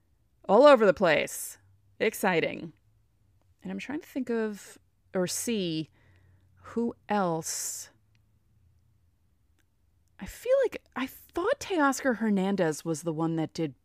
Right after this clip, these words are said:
better against Cole. Well, okay, two eighty-six in fourteen at-bats with that home run, but I s-, why does it feel like Teoscar Hernandez had, like, three home runs against Cole? Was that in twenty twenty? <laughs>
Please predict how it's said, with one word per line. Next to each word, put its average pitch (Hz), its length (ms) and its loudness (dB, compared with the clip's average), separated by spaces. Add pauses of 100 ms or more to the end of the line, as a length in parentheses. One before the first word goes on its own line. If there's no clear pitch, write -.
better 160 380 -6
against - 460 -14
Cole. - 360 -10 (240)
Well, 330 280 6 (260)
okay, 269 320 4 (200)
two 370 180 6
eighty-six 294 600 2 (280)
in 233 100 4
fourteen 226 380 4
at-bats 190 360 4
with 196 180 2
that 202 120 6
home 185 260 2
run, 165 220 2
but 156 220 -2
I 208 80 -8
s-, - 240 -14 (580)
why 196 220 -6
does 392 260 -6
it 247 80 -2
feel 247 240 -2
like 220 220 0
Teoscar 208 540 -4
Hernandez 170 640 -2
had, 165 140 -10
like, 160 140 -6
three 170 300 -6
home 170 220 -4
runs 160 280 -4
against - 560 -8 (640)
Cole? 233 540 -2 (2750)
Was 165 120 -10
that 185 100 -2
in 196 60 -6
twenty 190 280 -6
twenty? 254 480 -10
<laughs> - 60 -20